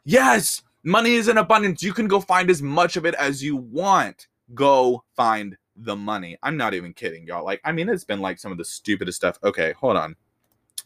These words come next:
There is this stupid ding. I'm going to go mute you, uh, because you're driving me nuts. Uh, do, do, do, do. There we go. Disable notifications. Boom.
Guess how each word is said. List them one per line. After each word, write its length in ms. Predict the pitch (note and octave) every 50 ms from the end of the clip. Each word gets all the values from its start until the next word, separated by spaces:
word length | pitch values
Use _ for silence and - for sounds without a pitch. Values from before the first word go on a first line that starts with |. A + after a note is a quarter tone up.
| _
There 260 | G#2 A2 A#2 A#2 A2 F#2+
is 280 | G#2 G2 F2+ D#2 E2
this 200 | F2+ F#2 F2 -
stupid 500 | - - - _ D3 C#3+ - C3+ - -
ding. 280 | - - G2+ G3 - D#2+
I'm 200 | G2+ A2 A#2 A#2+
going 220 | A2+ G#2+ G#2+ G#2
to 100 | - G#2+
go 120 | - - -
mute 340 | E2 F2+ F#2+ F#2+ - -
you, 160 | - - - - _ _ - - - - - - _ _
uh, 200 | G#2 G2+ G2 D#2+
because 340 | - G#2+ A2 - A2 G#2+ B2
you're 100 | G3+ C4+
driving 360 | C#4 - - A2+ A2 A#2 C#3+
me 120 | D#3+ F#3 A3
nuts. 500 | C4+ E4+ F4 - - _ - - - _ _ _ _ _ _ _ _ _ _ _ _ _ _ _ _ _ _ _
Uh, 340 | E3+ F3 F#3+ F#3+ F#3+ F#3+ F3+
do, 200 | F3 F3 F3 E3+
do, 180 | - F3 E3+
do, 160 | E3 - G#3
do. 160 | - - - -
There 300 | C3+ - A2 A2 G#2 F#2+
we 120 | F#2+ F2+
go. 240 | E2+ F#2 F2 F2 F2
Disable 760 | F2 F#2+ F#2 - - C3 C3 C3+ C3+ C3 B2 B2 A#2+ A#2+ G#2
notifications. 1160 | G#2 G2+ F#2+ F2+ F2+ F#2+ E2 E2+ D#2+ D#2 D2+ - - D#2+ D#2 D2+ D2+ D2+ E2 - - - - _ _ _ _ _ _ _ _ _ _
Boom. 500 | - F#2+ F#2 F2+ F2 E2+ D#2+ D#2+ D#2+ D#2